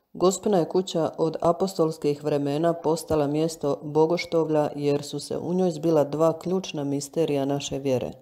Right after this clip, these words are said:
navještenje i utjelovljenje. Sveta Jelena je nad svetom kućom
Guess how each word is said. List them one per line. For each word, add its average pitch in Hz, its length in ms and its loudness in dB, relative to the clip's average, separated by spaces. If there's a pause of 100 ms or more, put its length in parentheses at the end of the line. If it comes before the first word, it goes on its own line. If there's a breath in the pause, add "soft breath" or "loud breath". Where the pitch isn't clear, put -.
(540)
navještenje 139 840 0 (220)
i 160 140 -2
utjelovljenje. 143 800 2 (1600)
Sveta 208 380 4
Jelena 156 480 6
je 139 180 4
nad 135 280 2
svetom 175 500 -2
kućom 165 520 0